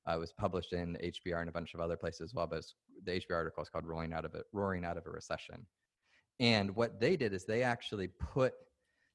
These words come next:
different companies into these different cohorts. And what you see is that some companies, not surprisingly, don't make it. Some companies kinda struggle through, but eventually come out of it, maybe a little wounded, but at least still surviving.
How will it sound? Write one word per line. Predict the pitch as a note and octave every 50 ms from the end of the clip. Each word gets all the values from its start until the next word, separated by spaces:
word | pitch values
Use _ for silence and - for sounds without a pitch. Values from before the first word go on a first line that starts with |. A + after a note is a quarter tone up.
| _ _
different | - C#3 C3+ - - B2 A2 - -
companies | - A2+ G#2+ - - G2+ F#2+ F#2 F2+ F2 E2+ E2 - - - _ _ _ _ _ _ _ _ _ _
into | C#3 C3+ C3+ C3 B2
these | A2 A2 G#2 F#2+
different | - A2 G2+ - G#2 F#2 F2+ -
cohorts. | - G2 F#2 F2 F#2 E2 D2+ D2+ - - - - _ _ _ _ _ _ _ _ -
And | A#2+ A#2
what | B2+ C#3+ C#3+ C3+
you | A#2 A2
see | - - F3 D#3+ C3+
is | A2+ G#2 -
that | A2+ - -
some | - A#2 A#2
companies, | - A#2+ G#2+ - - A2 A2 G#2 -
not | G#2+ G2 -
surprisingly, | - A2+ - G#2 G2 G2+ F#2+ G#2+ G2+ G2 F#2+ F#2
don't | F#2 F#2 F#2 F2 E2+
make | F2 E2+ E2+ -
it. | E2+ E2+ F#2 - _ _ _ _ _ _ _ _ _ _ - _
Some | _ - - A#2 A2+ A2
companies | - A#2 A2 G#2+ - G#2+ G#2+ G#2 G2+ F#2
kinda | - - G#2 F#2+ F2
struggle | - - - - - - - A#2 A2+ A#2 A#2+ A#2+ A#2+ A#2+ A#2+ A#2 G#2+
through, | G#2+ - - - G#2 G2 F#2+ F#2+ F#2+ F#2+ G2 G2 - _ _ _ _ _ _
but | G#2+ G#2
eventually | G2 F#2 F#2 F#2+ G2+ - - - G2 F#2+ F2+
come | - - F#2+ F2 F2
out | E2 E2 D#2+
of | E2+ D#2+ E2+
it, | E2+ E2+ F2+ - _
maybe | F#2 F#2 F#2 F2 F#2 F2+ F2 F2 - _ _ _ _ _ _ _ - - - G2+
a |
little | F#2 G2 G2 G2 F#2+ F2
wounded, | F#2 F#2 F2+ E2+ E2+ E2+ E2+ E2 E2 -
but | E2+ F2
at | E2+ D#2+
least | F2+ F2+ F2 - -
still | - F#2 F2 E2
surviving. | - - E2+ D#2+ E2 D#2+ D#2+ D#2+ D#2+ D#2+ D#2+